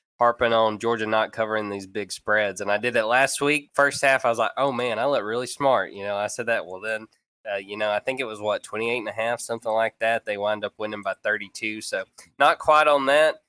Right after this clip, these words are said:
The spread's thirty-eight and a half on this. I hate to keep, uh, going the same route 'cause it's kinda made me look silly a few times so far this year, but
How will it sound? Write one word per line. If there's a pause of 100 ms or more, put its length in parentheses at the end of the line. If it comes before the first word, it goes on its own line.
(160)
The
spread's
thirty-eight
and
a
half
on
this. (320)
I
hate
to
keep,
uh,
going
the
same
route
'cause
it's
kinda
made
me
look
silly
a
few
times
so
far
this
year,
but